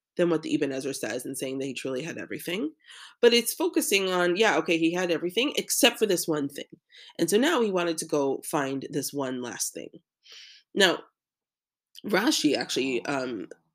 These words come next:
we see Gemara pop up in Rashi, that what is Avra-, uh, Birei, Hashem Birechet Avram Bakol? Bakol, Bakol, Ole Begematria, Ben.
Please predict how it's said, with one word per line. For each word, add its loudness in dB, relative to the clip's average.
we -2
see -6
Gemara 2
pop -12
up -14
in -6
Rashi, -10
that 4
what 2
is 0
Avra-, 0
uh, 2
Birei, 2
Hashem -2
Birechet 0
Avram -4
Bakol? 0
Bakol, 6
Bakol, 2
Ole 4
Begematria, -4
Ben. -2